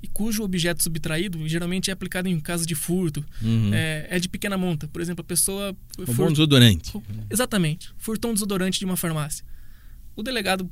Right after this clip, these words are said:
Speaker 1: é, vê que aqui o crime é insignificante, então ele pega e conduz essa pessoa pra prisão domiciliar ou então arquiva o caso. E o delegado tinha aplicado,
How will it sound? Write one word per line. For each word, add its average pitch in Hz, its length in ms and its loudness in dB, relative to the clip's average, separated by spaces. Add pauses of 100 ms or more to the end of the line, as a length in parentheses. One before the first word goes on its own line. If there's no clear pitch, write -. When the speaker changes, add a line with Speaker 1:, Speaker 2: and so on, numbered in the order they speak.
(100)
Speaker 1:
é, 165 180 -2
vê 160 220 0
que 175 80 -4
aqui 165 220 -4
o 151 160 -2
crime 160 260 -2
é 151 100 -2
insignificante, 170 960 0
então 226 320 -2
ele 226 160 -2
pega 208 460 -4
e 220 280 -6 (680)
conduz 208 300 2
essa 196 100 6
pessoa 190 280 0
pra 220 120 -4
prisão 190 300 0
domiciliar 190 560 -2
ou 240 60 -4
então 240 180 -6
arquiva 226 260 -6
o 214 40 -6
caso. 180 280 -2 (880)
E 214 120 0
o 254 40 -2
delegado 170 440 4
tinha 185 160 -2
aplicado, 170 520 0